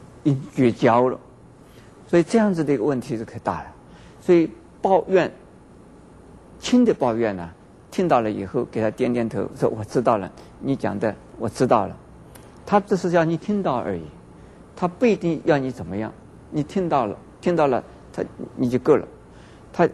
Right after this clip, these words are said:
他也够了。然后呢，重的抱怨呢，一定要回馈，一定要处理。就是他说错了的，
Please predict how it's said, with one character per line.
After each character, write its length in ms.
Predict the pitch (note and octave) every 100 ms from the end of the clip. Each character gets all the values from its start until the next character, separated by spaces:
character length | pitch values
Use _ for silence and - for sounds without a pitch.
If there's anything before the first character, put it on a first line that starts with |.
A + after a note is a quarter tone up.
| -
他 140 | F3+
也 120 | D3
够 200 | A#2 D3
了。 120 | F2+ - - - - - - -
然 180 | G3+
后 120 | G#3 G#3+
呢， 180 | G3 F#3+ - - - - - - - - - - - - -
重 260 | D#4 C#4+
的 100 | E3
抱 240 | C3 B2 G#2+
怨 240 | A#2+ G2
呢， 80 | F2+ F2 - - - - - - - - -
一 60 |
定 200 | F3 F3
要 100 | C#3
回 180 | - F2+
馈， 220 | - - - - - - - - - - - - - - - - - - - - - - - -
一 80 | -
定 140 | F3
要 80 | E3
处 240 | C3 - A#2
理。 160 | F#2 - - - - - - - - - - - -
就 140 | - A3+
是 100 | F3+
他 400 | E3+ E3+ F3 F3 - - - - - - -
说 160 | -
错 220 | F#3+ C4+ A3+
了 120 |
的， 80 | F#2+